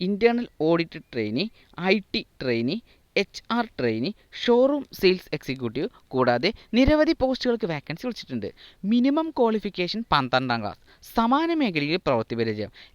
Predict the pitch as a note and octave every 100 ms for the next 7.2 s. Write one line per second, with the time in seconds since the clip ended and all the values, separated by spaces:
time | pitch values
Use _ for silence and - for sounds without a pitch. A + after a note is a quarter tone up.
0 | C#3 - - B3+ C4 C#4+ - - D#3 F#3
1 | B3 - C#4 C4+ D4+ - C#3+ C3 C3+ C#3
2 | C3 A2+ A2 G#2 G2+ - _ _ _ _
3 | B2 B2+ A2+ G#2+ G#2+ D#3 A3+ - _ A3+
4 | A#3 B3+ - C#4 C#4 C#4 C4+ _ G3 F3+
5 | A3 G3+ G#3 - G#3+ - - A2+ B2 E3
6 | G#3 G#3+ A3+ - F#3+ F#3 G3 - C3+ B2+
7 | B2